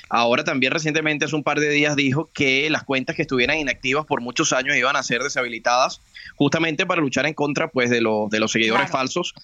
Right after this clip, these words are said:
Speaker 1: y de la desinformación.
Speaker 2: Que hay muchos, ¿eh? Y sobre todo se usa mucho en la política.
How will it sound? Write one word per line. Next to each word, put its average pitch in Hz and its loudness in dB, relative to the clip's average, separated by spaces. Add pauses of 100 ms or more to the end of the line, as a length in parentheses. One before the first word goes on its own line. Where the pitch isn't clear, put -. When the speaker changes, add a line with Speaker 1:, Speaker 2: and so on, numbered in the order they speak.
(260)
Speaker 1:
y 131 2
de 127 2
la 127 4
desinformación. 117 0 (500)
Speaker 2:
Que 277 2
hay 330 2
muchos, 349 -6
¿eh? 262 0
Y 277 -4
sobre 254 -2
todo 311 2
se 302 -4
usa 294 2
mucho 285 0
en 277 4
la 240 2
política. 233 0